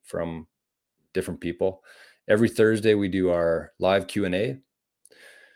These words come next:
So you can either show up in the live chat and ask some questions, or you can send in an email beforehand, which to me is more helpful. I can prepare a little bit better for those. But I also do like the questions that are on the fly.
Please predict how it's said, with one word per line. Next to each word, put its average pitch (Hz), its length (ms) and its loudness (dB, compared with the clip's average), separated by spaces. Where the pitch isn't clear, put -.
So - 140 -2
you 95 120 0
can 101 100 -2
either 95 220 0
show 104 260 4
up 104 220 4
in 95 280 -4
the 90 460 0
live 95 320 2
chat 131 400 -2
and 98 140 -6
ask 98 220 -2
some 98 100 -6
questions, 110 480 0
or 104 220 0
you 110 100 0
can 110 160 -4
send 104 420 0
in 95 140 0
an 90 160 -2
email 90 600 -2
beforehand, 92 720 6
which - 320 -6
to 127 100 -2
me 147 120 4
is 135 120 4
more 104 180 2
helpful. 87 300 0
I 92 100 4
can 90 160 -6
prepare 92 340 -2
a 90 60 0
little 87 140 -2
bit 82 180 -6
better 82 200 -4
for - 140 -12
those. 78 320 -6
But 92 80 2
I 98 80 4
also 117 280 4
do 98 200 0
like 95 140 -2
the 92 80 -8
questions 85 520 -4
that 80 200 -4
are 87 180 4
on 85 120 0
the 82 80 -8
fly. 78 460 -2